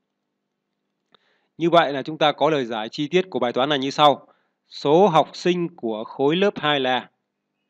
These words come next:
lấy số học sinh của khối lớp một là hai trăm bốn mươi lăm, trừ đi cái phần ít hơn này, trừ đi ba mươi hai.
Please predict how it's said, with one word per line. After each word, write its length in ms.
lấy 280
số 180
học 160
sinh 280
của 200
khối 220
lớp 120
một 240
là 120
hai 240
trăm 200
bốn 100
mươi 60
lăm, 220
trừ 300
đi 200
cái 100
phần 260
ít 160
hơn 180
này, 160
trừ 180
đi 120
ba 180
mươi 120
hai. 240